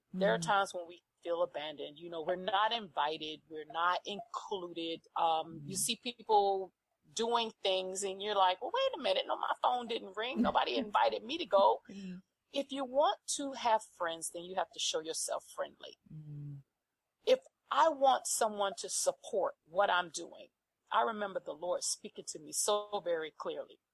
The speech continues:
Speaker 1: If I want someone to, to really pay attention and, and consider, um, what I'm offering,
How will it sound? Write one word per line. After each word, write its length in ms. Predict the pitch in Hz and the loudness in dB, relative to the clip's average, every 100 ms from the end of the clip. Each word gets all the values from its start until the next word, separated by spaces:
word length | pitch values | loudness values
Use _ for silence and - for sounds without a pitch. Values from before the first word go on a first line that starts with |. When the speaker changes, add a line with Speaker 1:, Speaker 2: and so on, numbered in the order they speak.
| _ _ _ _ _ _ _ _ _ _ | _ _ _ _ _ _ _ _ _ _
Speaker 1:
If 160 | 220 220 - | -2 0 2
I 200 | 277 415 | 2 2
want 320 | 320 277 220 | 2 0 0
someone 440 | - 214 202 190 185 - | -2 -4 -4 -4 -4 -6
to, 240 | 170 156 - - | -4 -6 -8 -8
to 180 | 180 151 151 | -8 -8 _
really 320 | 196 262 254 - | -2 -2 -2 -4
pay 160 | 240 190 | 0 2
attention 720 | 190 208 185 - 185 175 180 - | 0 -4 -6 -4 -4 -4 -8 -8
and, 240 | 160 151 - | -10 -10 -18
and 140 | 143 | -18
consider, 1040 | - 165 - - - 277 262 180 147 135 - _ _ _ _ _ | -12 -6 -2 0 2 6 6 4 0 -4 -8 _ _ _ _ _
um, 500 | 185 175 165 160 165 - _ | 4 6 4 0 -10 -20 _
what 280 | 165 185 214 | -2 4 6
I'm 260 | 202 196 190 - | 6 2 2 6
offering, 520 | 190 - 139 139 | 6 4 -8 -10